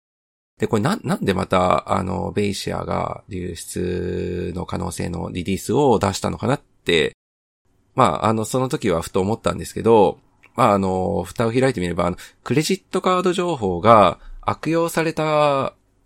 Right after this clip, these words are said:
可能性というか懸念があるという事例が、あの、ベイシアの、えー、運営されているベイシアネットショップだったかな。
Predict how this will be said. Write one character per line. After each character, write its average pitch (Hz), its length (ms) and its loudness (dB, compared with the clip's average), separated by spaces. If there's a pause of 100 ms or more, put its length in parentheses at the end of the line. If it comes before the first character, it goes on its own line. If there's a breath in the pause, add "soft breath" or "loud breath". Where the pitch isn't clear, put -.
可 - 120 -2
能 123 180 0
性 117 200 -2
と - 80 -4
い - 20 -8
う - 20 -8
か - 100 -10
懸 - 120 -6
念 95 160 -2
が 90 120 -2
あ 85 40 -2
る 85 80 -6
と 82 140 -12 (460)
い 127 160 0
う 123 40 0
事 123 120 -2
例 127 220 2
が、 139 380 6
あ 98 100 -2
の、 87 1040 -6
ベ 110 160 2
イ 104 40 -2
シ - 240 -4
ア 82 560 -4
の、 127 380 4
え 85 600 -6
ー、 87 60 -6
運 87 140 -6
営 90 120 -6
さ 90 160 -4
れ 85 60 -4
て 92 100 -6
い 82 60 -4
る 80 80 -6
ベ 98 120 0
イ 95 60 -2
シ - 100 -6
ア 95 60 -2
ネ 92 80 -4
ッ - 20 -12
ト - 80 -10
シ - 80 -6
ョ - 40 -8
ッ - 20 -18
プ - 60 -20
だ 101 60 -14
っ - 20 -16
た - 60 -20
か 98 60 -12
な。 104 160 -6